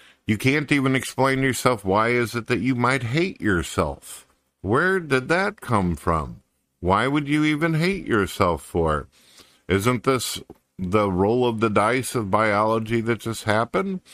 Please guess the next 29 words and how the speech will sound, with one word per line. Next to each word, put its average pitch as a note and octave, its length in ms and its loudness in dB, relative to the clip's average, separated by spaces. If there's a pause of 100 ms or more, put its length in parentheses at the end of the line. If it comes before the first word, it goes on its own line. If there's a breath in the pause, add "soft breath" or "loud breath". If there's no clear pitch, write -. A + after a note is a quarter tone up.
(400 loud breath)
Why A2 300 2
would C#3 200 0
you D3+ 160 2
hate E3+ 320 0
something A2 560 0
that G#2+ 140 0
doesn't G#2+ 340 0
have G#2 240 0
any A2 200 0
intrinsic A#2+ 560 0
value G2+ 720 2
<laughs> - 80 -8
or D3+ 200 2
metaphysical C3 1000 0
for? D#2+ 420 0 (480 loud breath)
Why G2 260 2
would E3 280 -2
you A2+ 300 2
have G#2+ 380 0
hatred A2 600 0 (320 loud breath)
towards A#2 340 -2
your A2+ 160 2
own A#2 240 2
identity, G2 760 0
towards F#2 380 -4
yourself G#2 460 0
as C#3+ 160 -4
a C#3+ 80 -4
person, G2 600 -2